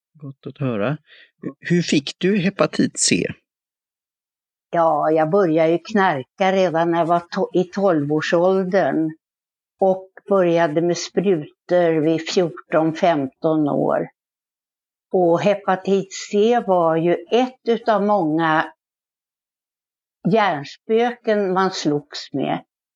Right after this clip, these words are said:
Speaker 2: Var det inte överdosat, dö utav överdoser, så var det ju just hepatit C.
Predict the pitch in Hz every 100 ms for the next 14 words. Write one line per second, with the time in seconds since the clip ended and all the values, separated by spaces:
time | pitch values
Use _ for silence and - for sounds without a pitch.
0 | _ - 185 202 208 202 202 208 233 220
1 | 160 175 151 175 165 170 - - 185 -
2 | 180 170 170 170 180 175 165 147 151 156
3 | 147 151 170 165 190 151 160 185 226 233
4 | 165 160 160 - 180 180 175 - 156 156
5 | - - 143 143